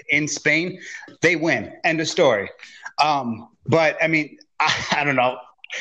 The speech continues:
This isn't really a question, but they, they just, they, <laughs> the Inter just has to beat them, right? <laughs> It just seems like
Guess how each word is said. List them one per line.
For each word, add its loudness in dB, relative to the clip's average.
This 2
isn't 2
really 6
a 0
question, 0
but 2
they, 0
they 2
just, -8
they, -2
<laughs> -12
the 0
Inter 0
just -2
has 0
to -20
beat -2
them, -2
right? 2
<laughs> -2
It 4
just -2
seems 0
like 0